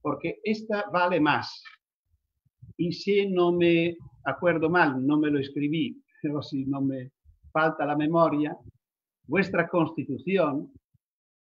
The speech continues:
al artículo cuarenta y cuatro, termina diciendo que los tratados internacionales valen más de las leyes ordinarias. Con lo cual, lo que estamos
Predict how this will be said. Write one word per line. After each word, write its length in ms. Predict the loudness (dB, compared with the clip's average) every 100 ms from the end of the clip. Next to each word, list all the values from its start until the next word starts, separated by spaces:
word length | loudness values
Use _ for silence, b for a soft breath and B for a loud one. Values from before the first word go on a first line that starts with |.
| _ _ _ _
al 140 | -2
artículo 460 | -2 -2 -4 0 2
cuarenta 420 | 2 2 0 0
y 120 | -4
cuatro, 400 | 0 0 0 -6
termina 420 | -4 -4 -2 0 0
diciendo 500 | -2 -2 0 0 -2
que 100 | -4
los 140 | -4
tratados 560 | -8 -6 -4 -2 -2 -4
internacionales 840 | -4 -6 -6 -6 -2 -2 2 2
valen 440 | 4 4 4 4 4
más 500 | 6 6 4 -8 -6
de 120 | -2
las 260 | 0 0 0
leyes 380 | 0 0 -2 -4
ordinarias. 800 | -8 -8 -6 -6 -8 _ -20 _ _ -20 _ -20 -20 _ _ _ _ _ _ _ _ _
Con 180 | 4 6
lo 140 | 6
cual, 320 | 6 6 6 0 -12 -18 _ _ _
lo 200 | -2 0
que 80 | 0
estamos 560 | 0 4 6 4 0